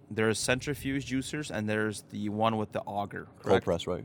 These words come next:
Speaker 2: Cold
Speaker 1: Cold,
Speaker 2: press ones?
Speaker 1: cold press one. You want a cold press because it actually doesn't destroy the cell wall.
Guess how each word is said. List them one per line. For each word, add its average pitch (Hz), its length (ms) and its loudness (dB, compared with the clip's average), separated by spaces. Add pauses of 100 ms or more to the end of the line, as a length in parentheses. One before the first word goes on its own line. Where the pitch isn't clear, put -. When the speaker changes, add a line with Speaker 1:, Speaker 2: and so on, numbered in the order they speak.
(120)
Speaker 2:
Cold 101 160 -4
Speaker 1:
Cold, 117 140 6
Speaker 2:
press - 60 -10
ones? 104 140 -4
Speaker 1:
cold 110 220 2
press - 240 -8
one. 90 120 -8
You 117 120 0
want 147 160 2
a - 20 0
cold 117 320 0
press 101 220 -2
because 104 400 -4
it 107 80 -2
actually 113 300 -2
doesn't 104 360 -2
destroy 101 400 -4
the 95 100 -8
cell 98 320 -4
wall. 110 340 0